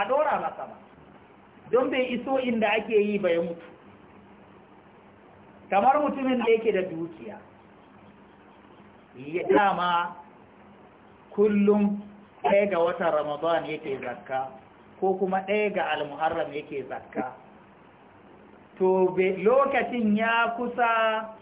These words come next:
sai ya mutu. Wai dukiyar nan akwai zakka a kanta?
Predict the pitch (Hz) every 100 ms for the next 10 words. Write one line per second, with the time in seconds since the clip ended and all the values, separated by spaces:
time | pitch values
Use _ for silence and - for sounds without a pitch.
0 | - - - - 165 160 160 160 - -
1 | - - - - - - - - - -
2 | - - - - - - - - - -
3 | - - - - - - - - 123 151
4 | 185 180 202 208 202 185 185 185 170 185
5 | 185 170 - 175 180 170 170 175 -